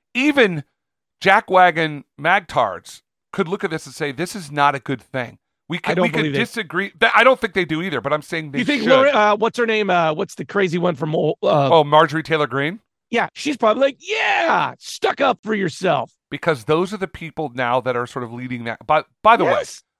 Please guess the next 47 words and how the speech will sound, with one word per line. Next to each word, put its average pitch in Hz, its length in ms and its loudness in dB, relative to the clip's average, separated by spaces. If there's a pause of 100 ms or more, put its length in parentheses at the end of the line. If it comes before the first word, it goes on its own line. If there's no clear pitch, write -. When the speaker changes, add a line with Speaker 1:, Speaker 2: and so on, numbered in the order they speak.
Speaker 1:
I 120 60 -4
do 185 160 -6
wanna 214 160 -4
point 165 240 -6
something 131 300 -6
out 110 200 -4
to - 140 -16
you. - 60 -18 (1120)
The 139 100 -2
f-, - 160 -8 (280)
the 127 120 -6
G 135 260 -6
O 196 100 0
P 165 200 -10
caucus 151 680 -2 (360)
is 135 320 -10
a 123 160 -10
train - 580 -10
wreck 92 280 -8
right 95 180 -10
now. 90 160 -12
They 123 140 -12
can 139 200 -12
get 120 180 -8 (260)
nothing. 160 540 -4 (300)
Now, 180 80 -4
you're 247 160 -8
sitting 233 280 -8
saying, 185 260 -6
"Oh, 247 320 6
uh, 226 40 0
that's 226 220 -4
what 226 100 -8
they 214 120 0
want." 180 260 -2
I'm 156 100 -4
like, 156 160 -4 (500)
"Not 262 300 2
all 285 240 10
of 135 140 0
them." 101 180 -12 (440)
Because 208 320 0
they 214 240 0
passed 254 560 0 (120)
the 180 240 -4
bill 190 440 2
yesterday 190 400 -2